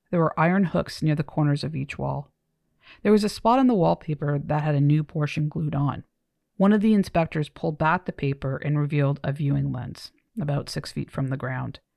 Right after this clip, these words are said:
It's very possible that this was a torture and kill room. Just outside the room was a false door. It was glued to the wall, and the door in which the officers entered could only be opened from the outside. There was no inner knob.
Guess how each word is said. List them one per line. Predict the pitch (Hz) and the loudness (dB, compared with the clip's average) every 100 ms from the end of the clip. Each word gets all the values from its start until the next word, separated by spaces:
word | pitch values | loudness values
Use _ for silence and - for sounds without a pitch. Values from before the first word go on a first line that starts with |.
| _ | _
It's | _ | _
very | 196 196 269 | 0 0 2
possible | 196 185 - 147 | 2 2 2 -2
that | 147 | -2
this | 151 156 - | -2 -4 -2
was | 143 | -4
a | 131 | -4
torture | - 147 143 151 | -6 -6 -4 -6
and | 143 | -6
kill | 143 147 147 | -8 -10 -10
room. | - - - _ _ _ _ _ _ _ - - _ | -12 -14 -18 _ _ _ _ _ _ _ -20 -20 _
Just | 202 202 | -2 0
outside | 165 - - 247 262 | -2 -2 0 2 2
the | 165 | 2
room | 139 147 | 0 0
was | 151 | -2
a | 151 | -4
false | - 143 143 | -4 -4 -4
door. | 156 180 156 - - - | 0 2 2 -2 -10 -6
It | |
was | 170 165 | -4 -4
glued | - 165 160 | 0 -2 0
to | |
the | 147 135 | -4 -2
wall, | 151 139 147 _ _ _ _ _ _ | 0 -2 -6 _ _ _ _ _ _
and | - 165 | -2 2
the | 156 | 2
door | 180 202 | 4 4
in | 226 | 4
which | 202 - | 2 0
the | - - | -6 -2
officers | 165 165 - 151 - | -2 -2 -4 -4 -2
entered | 190 214 - 104 - _ | 0 0 -2 -10 -14 _
could | - - | -10 -4
only | 180 202 202 | 0 2 2
be | 190 185 | -2 -4
opened | 165 160 160 156 - _ | -2 0 0 -2 -2 _
from | _ - 156 143 | _ 0 2 2
the | 151 - | 0 -4
outside. | 151 - - - - - _ _ _ _ _ _ _ | -6 -6 -12 -14 -14 -18 _ _ _ _ _ _ _
There | - 156 | 0 2
was | 156 151 | 2 4
no | 156 151 | 2 2
inner | 147 139 | 0 0
knob. | 135 135 - | -2 -4 -8